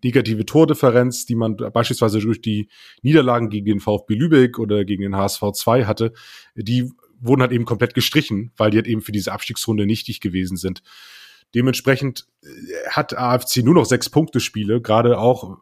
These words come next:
weil man halt eben schon zwei Spiele mehr hat. Es sind halt eben sechs Clubs aus der Nordstaffel dabei und, äh, fünf Clubs aus der Südstaffel. Dementsprechend haben die Clubs aus der Südstaffel zwei Spiele mehr, weil sie ja gegen sechs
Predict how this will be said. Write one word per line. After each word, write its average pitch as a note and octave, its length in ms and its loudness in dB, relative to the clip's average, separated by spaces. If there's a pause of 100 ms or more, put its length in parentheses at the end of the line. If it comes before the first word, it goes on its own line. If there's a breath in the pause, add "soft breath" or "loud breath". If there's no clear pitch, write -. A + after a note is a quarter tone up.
(120)
weil A2+ 180 -2
man A#2+ 160 2
halt A#2 140 -2
eben A2+ 140 -4
schon G#2+ 160 -8
zwei A2+ 200 -2
Spiele A2+ 300 -4
mehr C3+ 300 0
hat. D#3 240 -2
Es - 100 -14
sind A2 140 -10
halt G#2+ 120 -6
eben G2+ 140 -8
sechs G#2 300 -4
Clubs - 260 -6
aus A2 120 -8
der G#2 100 -4
Nordstaffel - 1200 -2
dabei A#2+ 400 2
und, A2 300 -6
äh, A2 200 -4
fünf C3+ 260 -4
Clubs - 260 -2
aus A#2+ 100 -8
der G#2 100 -2
Südstaffel. G2+ 500 -2
Dementsprechend A2 600 -2
haben G#2+ 100 -4
die G2 100 -8
Clubs - 280 -10
aus A2+ 100 -8
der G#2+ 80 -6
Südstaffel A2+ 480 -4
zwei A2 220 -4
Spiele G#2+ 260 -8
mehr, G#2+ 300 0
weil G#2+ 80 2
sie F#2 100 -6
ja F#2 60 -4
gegen F#2 180 -6
sechs - 380 -4